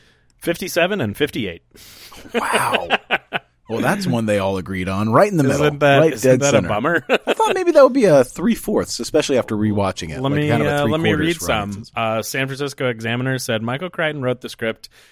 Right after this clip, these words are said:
Speaker 1: with his wife, a former actress, Anne Marie Martin, and it's about as dull as a prairie vista." I thought that was the weirdest fucking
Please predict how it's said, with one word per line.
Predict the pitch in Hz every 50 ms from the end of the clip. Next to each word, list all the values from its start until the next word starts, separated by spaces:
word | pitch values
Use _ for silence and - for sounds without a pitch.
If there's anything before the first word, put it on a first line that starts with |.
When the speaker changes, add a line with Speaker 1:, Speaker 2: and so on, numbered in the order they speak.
| _ - -
Speaker 1:
with | 135 156 175
his | 190 151
wife, | 135 120 104 92 101 - -
a | 98
former | - - 147 180 196 170 117
actress, | 104 110 120 - - - 87 90 - - - 113
Anne | 113 127 143 147
Marie | 139 120 117 113 120 127 127 120 120
Martin, | 117 101 110 123 120 95 95 98 110 - _ _ _ _ _ _
and | - 120 120 120 117
it's | 113 - -
about | 123 110 104 123 131 156 160 - - -
as | 127 120 117 104 95
dull | 92 92 120 123 139 160 185 185 185 -
as | 127 120 107 101
a | 92
prairie | - - - - 120 139 151 151 151 147 131
vista." | 113 110 120 120 - - - 78 76 - _ _ _ _
I | -
thought | - 117 120 -
that | 117 95
was | 95 95 90
the | 92 90
weirdest | 90 92 95 98 110 120 123 127 117 - - - - - _ _
fucking | - - 110 - - 110 92 90 92 90 90 85 92 127